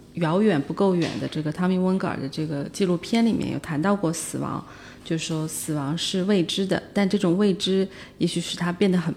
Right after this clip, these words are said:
棒。我很欢迎死亡的到来，当我，等我死以后，可能就会发现比遥远更远的地方到底有哪些。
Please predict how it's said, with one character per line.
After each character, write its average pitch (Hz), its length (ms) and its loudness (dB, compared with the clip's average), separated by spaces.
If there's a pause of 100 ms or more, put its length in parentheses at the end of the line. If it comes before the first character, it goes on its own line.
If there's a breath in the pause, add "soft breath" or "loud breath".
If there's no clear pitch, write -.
棒。 - 240 0 (220)
我 160 160 2
很 160 160 2
欢 180 240 4
迎 170 180 4
死 160 160 -4
亡 139 140 0
的 143 80 0
到 156 200 0
来， 135 280 -2
当 180 180 4
我， 160 140 2 (340 loud breath)
等 180 120 6
我 196 120 6
死 196 240 -2
以 - 80 0
后， 156 240 -2
可 156 240 -4
能 151 180 -4
就 165 140 -4
会 170 100 0
发 170 200 -4
现 170 180 -2
比 151 160 -4
遥 147 180 -2
远 175 220 0
更 226 180 2
远 170 120 0
的 123 80 -6
地 147 160 -4
方 156 260 -4 (400 loud breath)
到 233 120 4
底 170 160 -2
有 160 120 -2
哪 151 180 -4
些。 - 320 -8